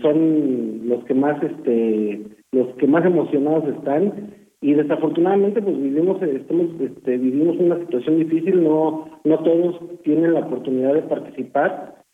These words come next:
y, y, bueno, esta es una oportunidad para que lo, se inscriban equipos, se inscriban equipos, este, no se les va,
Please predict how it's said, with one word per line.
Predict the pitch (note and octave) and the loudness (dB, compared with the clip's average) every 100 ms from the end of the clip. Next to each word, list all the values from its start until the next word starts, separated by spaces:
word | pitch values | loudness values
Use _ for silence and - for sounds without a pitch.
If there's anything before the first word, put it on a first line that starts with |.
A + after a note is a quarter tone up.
| _ - | _ -8
y, | C3 C3 C3 C3+ C3 C3 C#3+ | 0 4 4 4 4 2 0
y, | C3+ C3+ C3+ | -2 0 2
bueno, | C#3+ E3+ | 2 2
esta | E3+ D#3+ | 0 -4
es | E3 | -2
una | E3+ E3 | 2 2
oportunidad | E3 C#3+ C3 C3 C#3 E3+ - | 0 -4 -2 0 2 0 0
para | D3 C3 | -2 -2
que | C3 | -2
lo, | B2+ C3 - | 0 0 -2
se | C3 | -2
inscriban | C3 - D#3+ G3 G3 | -2 0 0 2 2
equipos, | E3 - G3 - F#3 - - - _ _ _ - | 0 -4 -6 0 -2 -2 -10 -20 _ _ _ -4
se | D3 | -2
inscriban | C#3 E3 F#3 E3+ | 2 2 2 0
equipos, | - E3+ - G3 F#3+ - - - | -2 -6 0 0 0 -8 -16 -4
este, | C#3 C3+ - C3+ | -2 -2 -4 0
no | C3 C#3+ D#3 | 2 2 2
se | F3 | 2
les | D#3+ C#3 C3 | 2 0 0
va, | C#3+ D3 D#3 D#3+ D#3 D#3+ - | 0 2 0 0 -4 -10 -16